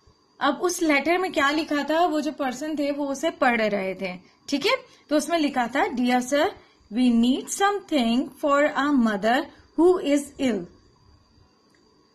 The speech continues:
तो वो बोलते हैं कि हमें कुछ चीजें चाहिए हमारी mother के लिए,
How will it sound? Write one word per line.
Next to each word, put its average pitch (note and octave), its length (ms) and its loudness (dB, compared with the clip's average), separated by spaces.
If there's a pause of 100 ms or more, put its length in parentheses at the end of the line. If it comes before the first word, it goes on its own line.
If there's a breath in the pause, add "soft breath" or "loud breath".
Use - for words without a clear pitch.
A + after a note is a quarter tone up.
(200)
तो D#4 100 0
वो E4 100 2
बोलते D4 320 2
हैं F#4+ 240 0
कि G4+ 120 2
हमें C4+ 680 2
कुछ F#4 240 -6
चीजें C4 320 0
चाहिए B3+ 380 2
हमारी C#4 500 0
mother C4 380 0
के D4 160 -2
लिए, A#3+ 420 -2